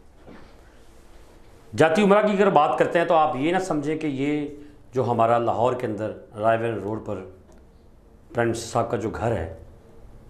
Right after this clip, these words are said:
ये वो जाती उमरा है। जनाब, मैं जाती उमरा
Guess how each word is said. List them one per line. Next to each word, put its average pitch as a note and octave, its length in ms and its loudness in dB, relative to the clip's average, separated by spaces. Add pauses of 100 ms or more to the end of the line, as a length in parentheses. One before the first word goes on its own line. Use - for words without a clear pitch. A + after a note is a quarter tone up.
(360)
ये A2+ 120 4
वो A#2+ 220 4
जाती G#2 280 0
उमरा E2+ 220 -6
है। E2 160 -14 (1800)
जनाब, C3+ 360 4
मैं C3+ 280 4
जाती A#2+ 320 0
उमरा G2+ 400 -2